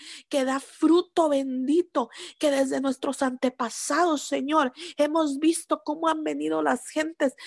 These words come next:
a fluir en esta ciudad, que después de que llegan a Miguel Alemán, Padre, no se quieren ir porque es una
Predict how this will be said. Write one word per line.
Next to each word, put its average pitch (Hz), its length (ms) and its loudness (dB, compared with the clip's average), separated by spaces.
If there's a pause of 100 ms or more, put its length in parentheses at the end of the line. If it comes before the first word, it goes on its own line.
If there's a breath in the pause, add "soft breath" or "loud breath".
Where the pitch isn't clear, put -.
(140 loud breath)
a 277 140 6
fluir 294 540 0
en 302 120 -4
esta 294 260 -6
ciudad, 254 540 -4 (260 loud breath)
que 285 120 -6
después - 420 -4
de 403 100 -2
que 302 240 -8
llegan 349 380 -6
a 294 60 -6
Miguel 285 300 -4
Alemán, 302 520 -4
Padre, 320 380 -2 (240 loud breath)
no 302 120 0
se 311 220 -4
quieren 311 380 -4
ir 311 240 -6
porque 294 260 -2
es 285 140 -8
una 311 180 -6